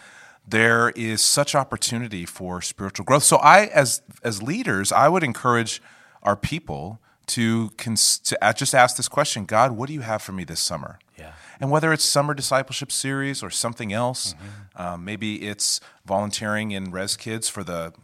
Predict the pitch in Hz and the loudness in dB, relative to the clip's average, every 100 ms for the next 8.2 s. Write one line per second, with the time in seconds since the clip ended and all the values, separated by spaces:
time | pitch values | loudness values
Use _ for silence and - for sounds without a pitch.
0 | _ - 101 95 104 104 95 139 - 113 | _ -14 -10 -6 -4 2 4 4 -2 -10
1 | 101 104 92 82 104 170 - 87 127 143 | -6 -4 0 2 2 2 -10 -10 -2 -2
2 | 170 - - _ _ - 110 117 90 98 | -2 -6 -20 _ _ 4 4 4 0 -2
3 | 131 - 104 101 92 92 - 85 82 76 | -4 -4 -6 -4 -4 -6 -6 -10 -10 -10
4 | 80 - 78 60 65 - - 80 104 - | -4 -4 -6 -12 -16 -20 -20 -10 -8 -8
5 | - - 127 131 110 90 87 80 71 - | -10 -10 -6 -6 -6 -8 -8 -8 -10 -12
6 | - - _ - 127 123 113 107 98 87 | -14 -20 _ -8 -6 -4 -2 -2 -6 -12
7 | _ - 147 139 127 123 117 98 92 90 | _ 4 4 6 2 0 -2 -2 -2 -2
8 | 85 | -2